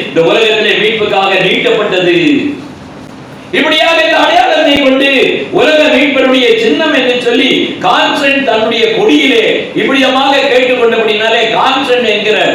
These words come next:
ரோம மன்னர் என்ன பண்ணா அப்படின்னா, உலகம் முழுவதும் ஜெயித்த அந்த கான்ஸ்டன்டுடைய அவருடைய கொடியிலே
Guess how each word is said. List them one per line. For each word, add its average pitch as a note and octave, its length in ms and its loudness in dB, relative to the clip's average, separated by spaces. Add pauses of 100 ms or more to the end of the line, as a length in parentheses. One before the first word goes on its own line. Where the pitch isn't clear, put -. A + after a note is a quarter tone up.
(360)
ரோம D4 300 2 (180)
மன்னர் B3+ 420 0
என்ன A3+ 100 -2 (100)
பண்ணா G#3 220 0
அப்படின்னா, G3+ 320 0 (440)
உலகம் C4 320 2
முழுவதும் C4 480 2
ஜெயித்த A3 280 0 (380)
அந்த E3 120 0 (160)
கான்ஸ்டன்டுடைய G3 720 0 (840)
அவருடைய C4 320 2 (100)
கொடியிலே C4 420 2